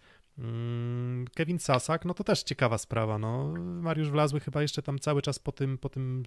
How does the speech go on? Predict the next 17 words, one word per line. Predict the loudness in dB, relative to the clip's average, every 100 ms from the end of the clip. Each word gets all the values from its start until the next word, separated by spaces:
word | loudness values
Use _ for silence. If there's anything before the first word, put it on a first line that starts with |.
| -6
przechorowanym | -8 -2 0 0 0 0
kowidzie | -2 -2 2 2 2 -2 -20 -8
trochę | -4 0 0
grał, | 2 2 0
trochę | -2 -2
nie | -2 -2
grał, | 0 0 0
trochę | 0 -2 -2 -4
chyba | -4 -4 0 0
uważnie | -2 -2 2 2 2 0
wprowadza | -2 -2 -2 -2 -2
go | -2
do | -2
gry, | 0 2 0 -4 -18 -20 -20 _
em, | -2 0 2 0 0 0 -2 -2 -2 -2 -4 -2
trener | 2 2 2
Winiarski. | 2 2 0 -2 -4